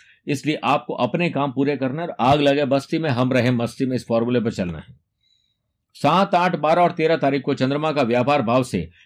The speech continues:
या पति पत्नी के घर से षडाष्टक दोष रहेगा। अगर आप पति पत्नी एक ही बिजनेस, एक ही जॉब में हैं, तो एक दूसरे के काम में कहीं टांग ना अड़ाए, वरना आप लोगों के रिलेशनशिप में तकलीफ आ जाएगी।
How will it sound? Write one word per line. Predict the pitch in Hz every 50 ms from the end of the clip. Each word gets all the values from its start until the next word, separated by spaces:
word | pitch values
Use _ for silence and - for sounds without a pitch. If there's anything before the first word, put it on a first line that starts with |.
| _ -
या | 127 135
पति | 135 - 147 135 170
पत्नी | 165 - 143 120 135 147
के | 127 113
घर | 104 113 110
से | - 151 143
षडाष्टक | 123 123 120 127 120 - - 120
दोष | 101 104 107 92 87
रहेगा। | 87 82 80 71 65 67 - _ _ _ _ _ _ -
अगर | 120 143 165 175
आप | 180 175 175 165
पति | 151 139 175 180
पत्नी | 180 165 156 - 156 170
एक | - - 143 160 - 156
ही | 165
बिजनेस, | 135 143 139 120 165 160 135
एक | 147 139 147 131
ही | 156 131
जॉब | 107 131 131 127
में | 131 127
हैं, | 104 90 87 - - _ _ _ _ _ -
तो | 147
एक | - 143 160 151 135
दूसरे | 160 160 143 165 170
के | 139 139
काम | 120 - 131 139 151
में | 156 156 151
कहीं | 131 143 143 139
टांग | 127 - 143 131 143 151
ना | 147 147
अड़ाए, | 135 131 135 143
वरना | 143 107 117 113 123 123 98 82 - _ _ _ _ _ _ -
आप | 110 123 135 123
लोगों | 127 131 127 120 -
के | 123
रिलेशनशिप | 113 117 123 139 123 - 131 113 - 127 120
में | 147 143 -
तकलीफ | 120 107 - 113 104 90
आ | 90 85
जाएगी। | 82 - - - - - _